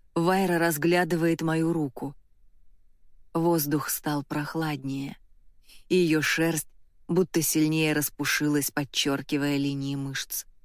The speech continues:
Мы окружены ароматом прелого сена и земли. Зрачки пумы сузились до размера булавочных головок,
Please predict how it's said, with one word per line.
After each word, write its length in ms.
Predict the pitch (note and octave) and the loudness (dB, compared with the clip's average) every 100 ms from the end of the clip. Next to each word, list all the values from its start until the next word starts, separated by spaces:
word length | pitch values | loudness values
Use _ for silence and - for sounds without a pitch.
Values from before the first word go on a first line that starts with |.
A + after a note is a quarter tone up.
| - _ - - - - - - - - | -20 _ -20 -20 -20 -20 -20 -20 -16 -2
Мы 200 | D#3+ D3+ | 0 0
окружены 560 | - D3+ C#3+ D3+ D3 | 0 -4 -2 -2 0
ароматом 500 | D3 C#3+ D3 D3 C#3 | -2 -2 -2 -2 -4
прелого 460 | - D3 C#3 C3+ C#3 | -2 -2 0 -2 -4
сена 460 | - C#3 C#3 C#3+ - | -4 -4 -4 -8 -10
и 60 | C#3+ | -6
земли. 480 | C3+ C3+ B2+ C3 C#3 - - - - _ - - - - - - - - | -4 -4 -4 -6 -10 -20 -20 -20 -20 _ -20 -20 -20 -20 -20 -20 -20 -8
Зрачки 560 | E3+ F3 F3 - - E3+ | -2 0 2 0 0 -2
пумы 340 | - F3+ D3+ | 2 2 2
сузились 500 | - D#3+ D3+ D3+ D3 | 0 0 2 2 2
до 120 | C#3+ | 0
размера 420 | D3+ D3 D3+ D#3 D3+ | 0 0 0 0 0
булавочных 760 | C#3+ D3 D3 C#3+ - D3+ C3+ | 0 0 0 -2 -4 -6 -4
головок, 540 | C#3+ C#3+ D3+ D3+ D3 | -2 0 0 0 -4